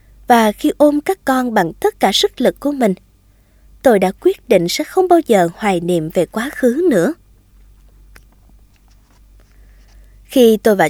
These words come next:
Jen nói chuyện, cậu bé Cody leo lên khỏi bể bơi và chạy đến ôm lấy Jen. Nghe mẹ kể về những tiến bộ gần đây trong kỹ năng nấu nướng, Cody cười toe toét.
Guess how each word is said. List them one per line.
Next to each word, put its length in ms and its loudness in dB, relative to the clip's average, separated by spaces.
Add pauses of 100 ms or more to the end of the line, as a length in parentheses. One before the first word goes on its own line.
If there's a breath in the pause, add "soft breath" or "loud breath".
Jen 220 -2
nói 120 -4
chuyện, 340 -4 (560)
cậu 120 6
bé 200 2
Cody 580 -2
leo 220 0
lên 200 -2
khỏi 180 -6
bể 220 0
bơi 260 2 (380)
và 140 0
chạy 220 0
đến 260 -4 (120)
ôm 180 0
lấy 200 -4
Jen. 240 -4 (1120)
Nghe 280 4
mẹ 220 0
kể 340 -2
về 140 2
những 140 -4
tiến 280 -4
bộ 220 2
gần 220 -2
đây 260 -2 (300)
trong 140 0
kỹ 160 0
năng 240 -2
nấu 180 -2
nướng, 300 0 (800)
Cody 360 2
cười 280 2
toe 240 -2
toét. 280 2